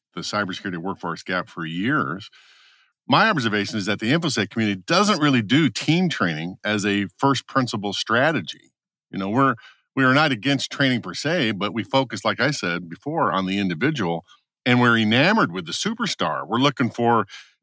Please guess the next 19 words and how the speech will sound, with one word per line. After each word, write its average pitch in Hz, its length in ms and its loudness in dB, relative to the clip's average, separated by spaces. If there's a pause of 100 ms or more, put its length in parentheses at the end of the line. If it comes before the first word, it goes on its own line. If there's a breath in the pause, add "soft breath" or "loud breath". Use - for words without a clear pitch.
people 139 240 4
with 104 80 0
twenty-five 104 500 0
years 87 220 -6
experience 165 640 0
and 82 180 -6
seventeen 101 540 -2
certifications, 135 920 -2
and 90 200 0 (280 loud breath)
we 110 80 0
continue 120 720 2
not 110 220 0
to 98 80 -8
find 156 380 -2
them. 69 200 -8
And 82 180 -8 (200)
I'm 117 140 4
wondering 156 320 4
how 120 300 2